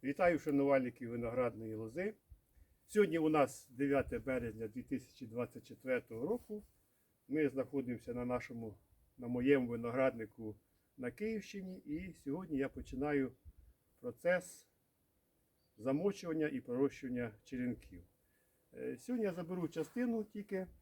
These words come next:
на перший етап. Е, освіжу частину лози і поставлю його на замочування у звичайну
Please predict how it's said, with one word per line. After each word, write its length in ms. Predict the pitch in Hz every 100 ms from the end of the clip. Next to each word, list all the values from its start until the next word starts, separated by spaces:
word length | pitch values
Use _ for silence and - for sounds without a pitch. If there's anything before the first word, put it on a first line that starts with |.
| _ -
на 140 | 170
перший 480 | 165 175 170 165 165
етап. 360 | 156 165 160 156 _ _ _ _ _ _ - - - - 127
Е, 400 | 127 123 123 104 - - _ _ _ _ -
освіжу 680 | 147 190 196 175 196 165 139 _ _ _ _ _ - - _ _ _ - -
частину 560 | - 147 - 160 147 147
лози 420 | 165 180 254 247 - _ _ _ _ _ _ _ _ -
і 240 | 233 240 -
поставлю 520 | 147 - 185 180 156
його 400 | 147 135 139 151 143 - _ -
на 340 | 127 143 143
замочування 800 | 117 127 151 170 - 143 135 127 117 - - -
у 160 | 170 175
звичайну 720 | 135 127 143 139 135 123